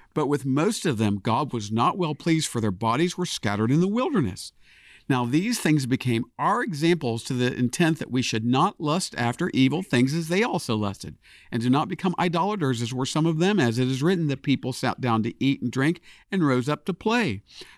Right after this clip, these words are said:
Nor let us commit sexual immorality as some of them did, and in one day twenty-three thousand fell. Nor let us tempt Christ as some of them also tempted and were destroyed by serpents,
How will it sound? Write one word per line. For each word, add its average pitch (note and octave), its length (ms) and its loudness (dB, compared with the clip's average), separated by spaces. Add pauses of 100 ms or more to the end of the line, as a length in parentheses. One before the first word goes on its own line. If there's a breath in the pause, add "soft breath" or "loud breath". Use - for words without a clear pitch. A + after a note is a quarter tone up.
Nor E3+ 100 0
let F#3+ 160 2
us G#3 140 -2
commit F3 500 0 (280)
sexual F#3+ 400 0
immorality G3 640 2
as B2 100 -2
some E3+ 160 2
of D#3 120 2
them G3 180 2
did, B2 240 0 (260 loud breath)
and C#3 100 2
in C3+ 140 2
one A#3+ 240 2
day A#3+ 220 4
twenty-three A3+ 580 0
thousand G3 560 0
fell. F#3+ 340 0 (380 soft breath)
Nor B2+ 120 -2
let C#3+ 160 4
us C3 180 0
tempt - 420 2
Christ A#2 400 -2
as A#2+ 120 -2
some D3+ 180 4
of A2+ 160 0
them D#3 260 2
also G#3 400 -4
tempted A2 420 -4 (300 loud breath)
and C#3+ 180 4
were B2+ 100 2
destroyed C#3 580 0
by A2 120 0
serpents, D#3+ 540 0